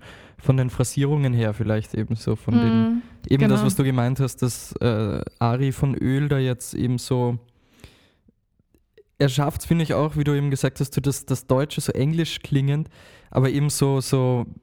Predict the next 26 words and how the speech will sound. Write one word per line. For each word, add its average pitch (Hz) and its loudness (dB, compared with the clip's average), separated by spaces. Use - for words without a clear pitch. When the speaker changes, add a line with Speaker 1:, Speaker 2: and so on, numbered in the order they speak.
Speaker 1:
einfach, 135 0
weil 143 2
er 147 2
es - -4
so 135 0
schön 147 2
melodisch 135 0
phrasieren 139 0
kann. 107 -2
Ähm, 117 0
das 117 -4
ist 117 0
schon 135 0
echt, 123 -2
glaub 127 0
ich, 123 0
eine 123 0
ziemliche 131 -2
Challenge, 117 -2
das 120 -6
zu - -6
machen. 113 -2
Speaker 2:
Ja, 196 2
es 185 -4
ist 180 -6
wirklich, 190 -6